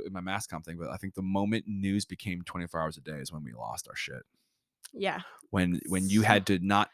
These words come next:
Speaker 1: no longer report the news,
Speaker 2: Mm-hmm.
Speaker 1: but then frame it and
Speaker 2: Yeah.
Speaker 1: keep people engaged for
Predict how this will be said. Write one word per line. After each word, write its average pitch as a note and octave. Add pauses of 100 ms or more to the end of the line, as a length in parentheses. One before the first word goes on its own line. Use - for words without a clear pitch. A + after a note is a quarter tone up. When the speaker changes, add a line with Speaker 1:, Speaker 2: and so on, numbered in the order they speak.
Speaker 1:
no A2
longer A2+
report B2
the D3+
news, E3
Speaker 2:
Mm-hmm. A3+
Speaker 1:
but G#2
then G2
frame G#2
it D#3 (140)
and G#2
Speaker 2:
Yeah. F#2+
Speaker 1:
keep B2
people A#2
engaged G2
for -